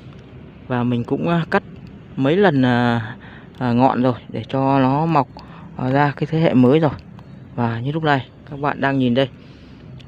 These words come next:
màu xanh cũng rất là đẹp. Toàn bộ cái luống này cũng không, à, thua kém gì đối với cái luống mình đã bón phân. Cái luống hoa thực dược của mình nó cao ráo, mình, à, không để bị mưa nhiều ngày,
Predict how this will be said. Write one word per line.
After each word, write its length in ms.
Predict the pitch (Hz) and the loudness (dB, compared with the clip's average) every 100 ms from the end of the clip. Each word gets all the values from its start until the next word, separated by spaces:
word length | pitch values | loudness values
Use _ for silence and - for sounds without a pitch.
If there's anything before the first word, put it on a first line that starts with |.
| - | -6
màu 160 | 135 | -6
xanh 280 | 123 165 156 131 | -4 -4 -4 -6
cũng 160 | - 165 | -10 -8
rất 100 | 202 | -6
là 100 | 160 | -4
đẹp. 180 | 135 120 - | -6 -10 -14
Toàn 220 | 127 127 | -10 -6
bộ 200 | 127 - 135 | -4 -4 -6
cái 80 | |
luống 200 | 143 151 | -6 -4
này 200 | 185 143 - - | -4 -6 -10 -18
cũng 160 | - - | -18 -14
không, 360 | - 208 190 160 - - - - - | -4 -2 -2 -6 -14 -20 -20 -18 -10
à, 280 | 139 139 139 | -6 -4 -2
thua 160 | 196 190 | 0 0
kém 340 | - 165 208 | 0 -4 -4
gì 160 | 185 127 - - 120 | -4 -6 -12 -16 -8
đối 160 | 139 | -4
với 140 | 190 180 | -4 -4
cái 120 | 170 | -4
luống 300 | 151 151 180 | -4 -4 -4
mình 160 | 131 | -4
đã 120 | 117 - | -4 -4
bón 160 | 147 | -6
phân. 180 | - 180 - - - - - | -6 -8 -8 -20 -20 -20 -4
Cái 100 | 156 | 0
luống 220 | 151 170 | 4 6
hoa 180 | 208 185 | 6 4
thực 120 | 147 | 2
dược 180 | 123 127 | 0 -2
của 80 | 127 | 0
mình 160 | 127 127 - | 0 0 -2
nó 100 | 127 123 | -6 -4
cao 220 | 156 156 | 0 0
ráo, 280 | 143 147 208 - - | 0 -2 -4 -10 -14
mình, 280 | 131 127 117 | -8 -6 -4
à, 220 | 117 113 - - - - - | -4 -6 -10 -16 -20 -20 -8
không 220 | - 170 | 0 2
để 160 | 139 104 | 2 2
bị 140 | 117 147 | -4 -2
mưa 200 | 165 170 | 2 2
nhiều 160 | 147 | 2
ngày, 260 | 135 131 | 2 2